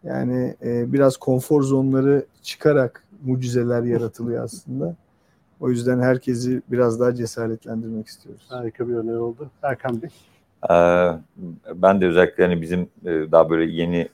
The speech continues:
Speaker 3: e, hayata geçmiş fon olarak, e, bizim için çok önemli, e, böyle güzel etkinliklere katılabilmek, kendimizi anlatabilmek. O yüzden ben de teşekkür
Speaker 2: Biz
Speaker 3: ederim.
Speaker 2: teşekkür ederiz.
Speaker 3: Ee, çok sağ olun. Ee, biz, bizler de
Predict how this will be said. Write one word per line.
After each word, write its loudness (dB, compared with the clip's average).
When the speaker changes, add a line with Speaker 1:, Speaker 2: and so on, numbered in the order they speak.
Speaker 3:
e, -6
hayata 2
geçmiş -6
fon -2
olarak, 2
e, -20
bizim -6
için -8
çok -8
önemli, -2
e, -2
böyle -2
güzel -2
etkinliklere -6
katılabilmek, -6
kendimizi -4
anlatabilmek. -2
O 4
yüzden 2
ben 4
de -2
teşekkür -6
Speaker 2:
Biz 0
Speaker 3:
ederim. -2
Speaker 2:
teşekkür -12
ederiz. -18
Speaker 3:
Ee, 2
çok -6
sağ 6
olun. -8
Ee, -10
biz, -12
bizler 6
de 4